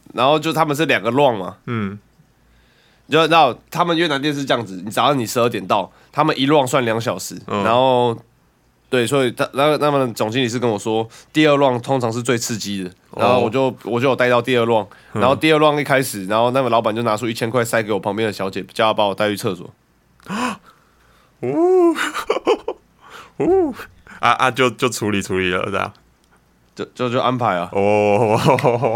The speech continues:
Speaker 2: <laughs> 好欸，好欸。<laughs>
Speaker 1: 很屌欸，然后你知道吗？因为我还没有开，进去工作，我想说奇怪，我都还没有开，帮你们上班，你们就把我招待成这样，你知道我自己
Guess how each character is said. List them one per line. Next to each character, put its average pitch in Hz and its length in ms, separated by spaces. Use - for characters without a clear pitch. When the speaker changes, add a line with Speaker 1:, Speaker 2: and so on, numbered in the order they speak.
Speaker 2:
<laughs> 254 640
好 92 240
欸， 101 300
好 90 160
欸。 92 220
<laughs> 139 380
Speaker 1:
很 147 120
屌 107 320
欸， 95 140
然 139 100
后 208 80
你 202 60
知 190 60
道 202 120
吗？ 175 160
因 220 60
为 240 40
我 190 160
还 139 140
没 196 80
有 170 100
开， - 300
进 175 160
去 170 80
工 156 260
作， 143 160
我 127 140
想 147 100
说 131 120
奇 127 240
怪， 139 180
我 113 140
都 139 80
还 147 80
没 139 100
有 139 60
开， 135 160
帮 139 120
你 135 40
们 113 100
上 127 220
班， 123 120
你 120 60
们 107 100
就 117 80
把 120 140
我 110 60
招 117 160
待 117 120
成 104 140
这 113 140
样， 107 100
你 - 60
知 - 0
道 156 80
我 139 100
自 139 100
己 120 220